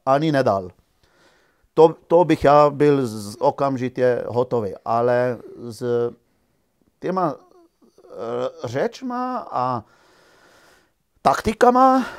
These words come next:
a někdy předmětama, jako je třeba policejní odznak, anebo nevím co,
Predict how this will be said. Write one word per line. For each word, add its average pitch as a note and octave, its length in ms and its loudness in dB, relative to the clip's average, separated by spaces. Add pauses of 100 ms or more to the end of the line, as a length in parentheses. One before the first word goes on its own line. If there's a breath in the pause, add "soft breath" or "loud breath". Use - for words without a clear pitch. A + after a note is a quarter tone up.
(540 loud breath)
a D#3 80 4
někdy G3 280 -4
předmětama, A#3+ 920 0
jako B2+ 240 -2
je A2+ 60 -2
třeba - 220 -2
policejní G#3 600 -4
odznak, E3+ 640 -4
anebo A#2 540 -6 (960)
nevím A2 380 -6
co, D3 300 -2